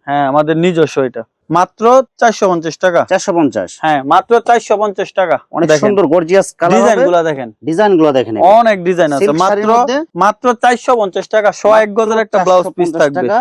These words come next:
Speaker 1: হ্যাঁ।
Speaker 2: ভাই, এগুলো কালার থাকবে তো এগুলো ভাই?
Speaker 1: ভাই, এগুলা যদি পাঁচ বছরের রং যায়, ফেরত নিমু যান।
Speaker 2: পাঁচ বছরের রং গেলে ভাই?
Speaker 1: হ্যাঁ, পাঁচ বছরের রং গেলে ফেরত।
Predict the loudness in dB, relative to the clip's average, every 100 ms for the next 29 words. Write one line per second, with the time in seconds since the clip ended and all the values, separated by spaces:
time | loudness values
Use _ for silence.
0 | -4 _ -20 -20 -10 -4 -2 0 0 0
1 | -2 -2 0 2 2 0 -2 _ _ 0
2 | 0 0 0 0 0 -2 0 0 0 0
3 | -4 0 0 2 2 0 0 0 0 -4
4 | -4 -6 -4 -6 -6 -2 -2 0 0 2
5 | 2 2 0 2 2 0 -4 -6 -8 -2
6 | 0 0 0 0 2 2 2 2 2 2
7 | 2 0 -2